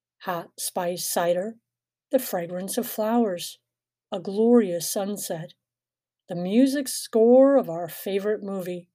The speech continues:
the touch of a loved one. But real love,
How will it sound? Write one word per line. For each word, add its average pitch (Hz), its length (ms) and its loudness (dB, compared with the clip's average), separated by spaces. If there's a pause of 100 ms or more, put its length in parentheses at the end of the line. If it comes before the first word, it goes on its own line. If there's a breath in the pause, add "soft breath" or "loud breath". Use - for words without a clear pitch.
(920)
the 202 120 -6
touch 196 500 -2
of 180 100 -6
a 185 60 -6
loved 208 360 -2
one. 180 340 -8 (1300)
But 254 240 4 (320)
real 220 580 2
love, 196 560 -2